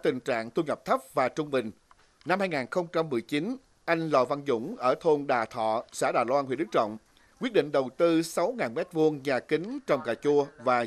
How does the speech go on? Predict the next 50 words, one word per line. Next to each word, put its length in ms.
dưa 100
bao 120
tử. 280
Mô 120
hình 200
được 80
đầu 140
tư 300
đồng 240
bộ 320
theo 140
hướng 180
công 200
nghệ 120
cao, 340
với 120
hệ 120
thống 260
tưới 240
tiết 220
kiệm, 260
hạn 300
chế 140
tối 100
đa 180
sử 220
dụng 260
thuốc 120
bảo 60
vệ 60
thực 160
vật. 180
Vừa 200
làm 260
vừa 180
học 160
hỏi, 400
tích 140
lũy 80
kinh 180
nghiệm, 260
đến 140
nay 300
anh 240
Lò 120
Văn 200
Dũng 280
đã 300
hoàn 240
toàn 340